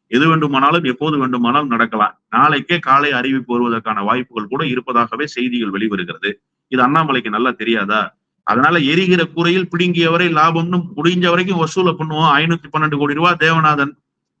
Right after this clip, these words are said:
ஒரு இருநூறு கோடி நம்மளுக்கு கிடைக்கட்டுமே, பஸ் கிடைச்சது மாதிரி பஸ்ஸோட சேர்ந்து கிடைக்கட்டும்,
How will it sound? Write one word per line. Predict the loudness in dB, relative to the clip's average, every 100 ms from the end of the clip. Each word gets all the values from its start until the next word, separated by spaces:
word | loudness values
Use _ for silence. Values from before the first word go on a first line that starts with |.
| _ -2
ஒரு | 2
இருநூறு | 4 4 4 4
கோடி | 4 2
நம்மளுக்கு | 2 0 0
கிடைக்கட்டுமே, | 0 0 0 0 0 2
பஸ் | -2 -2
கிடைச்சது | -2 -2 -4 -2
மாதிரி | 0 2 2 0
பஸ்ஸோட | -2 -2 0 0
சேர்ந்து | 0 -2 0
கிடைக்கட்டும், | 0 -2 -2 0 0